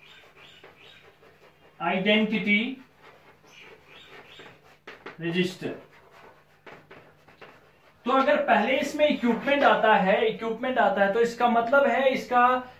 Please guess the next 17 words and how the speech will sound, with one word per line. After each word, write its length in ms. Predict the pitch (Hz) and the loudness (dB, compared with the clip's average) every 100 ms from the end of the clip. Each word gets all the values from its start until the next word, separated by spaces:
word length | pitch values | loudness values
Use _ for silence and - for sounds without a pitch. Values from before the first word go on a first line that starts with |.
| - | -4
डायरेक्टली 400 | 180 202 226 262 | 2 4 4 -2
कोई 340 | 285 247 233 247 | -2 2 4 4
ना 140 | 262 | 0
कोई 260 | 240 233 233 | 0 -2 -2
कनेक्शन 460 | 214 202 190 233 | 0 0 -2 -4
हमारे 500 | 247 196 196 196 214 | -2 -2 2 4 4
मोबाइल, 680 | 220 180 170 185 208 233 233 | 4 2 6 8 8 6 0
अ, 440 | - 180 180 180 | -2 2 6 6
के 220 | 175 208 | 6 2
साथ 300 | 190 170 180 | 2 2 0
होता 220 | 170 160 196 | 0 4 4
है, 280 | 202 233 | 4 2
इक्विपमेंट 520 | 208 190 165 165 151 151 | -2 -4 -4 -4 -8 -6
के 100 | 151 | -6
साथ 300 | 151 143 139 | -2 -2 -2
होता 220 | 120 - | -10 -12
है। 300 | - - | -16 -20